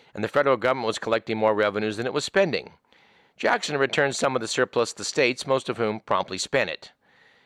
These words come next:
And then, anticipating similar windfalls in the years to come, many states began borrowing against these future funds and spending that too. Jackson's pet banks were now bulging with federal deposits, which allowed them to print and issue paper currency backed by federal monies.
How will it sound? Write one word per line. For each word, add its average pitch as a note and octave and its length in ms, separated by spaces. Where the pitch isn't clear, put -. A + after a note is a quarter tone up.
And F#2+ 140
then, C3+ 200
anticipating A#2+ 580
similar A#2 440
windfalls A2 600
in G#2 60
the G2+ 80
years G#2 220
to - 100
come, C#3+ 280
many C3+ 180
states C#3+ 320
began G#2+ 320
borrowing G#2 340
against G2+ 320
these G2 180
future G#2 360
funds A2 400
and B2 80
spending G#2+ 400
that A2+ 260
too. G#2+ 420
Jackson's A#2+ 480
pet C#3+ 340
banks B2+ 420
were A2+ 100
now G#2+ 180
bulging G#2+ 380
with G2 140
federal G#2+ 360
deposits, G#2+ 600
which G2 140
allowed G#2 320
them G2+ 160
to F#2 80
print - 320
and G2+ 100
issue G2+ 300
paper G2 340
currency C#3 500
backed F#2+ 440
by G2 140
federal F#2+ 400
monies. G#2 520